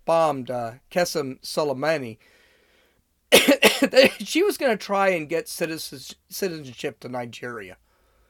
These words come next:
Which, by the way, that would be another good <laughs> reason to bomb Soleimani. Let her go to Nigeria. That's great. Yeah, well, I guess Nigeria accepted her.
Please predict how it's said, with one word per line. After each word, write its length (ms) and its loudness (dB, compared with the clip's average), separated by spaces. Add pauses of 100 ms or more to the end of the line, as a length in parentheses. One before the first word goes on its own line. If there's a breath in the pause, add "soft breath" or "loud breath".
(160)
Which, 220 -2
by 180 8
the 100 8
way, 420 4 (840)
that 300 8
would 100 2
be 140 2
another 340 6
good 240 2
<laughs> 80 4
reason 300 6
to 100 2
bomb 320 6
Soleimani. 720 2
Let 340 4
her 120 4
go 180 6
to 140 0
Nigeria. 720 2
That's 160 -2
great. 420 -4 (300 loud breath)
Yeah, 240 8
well, 260 8
I 100 4
guess 340 0 (360 soft breath)
Nigeria 720 4 (140)
accepted 460 6
her. 200 4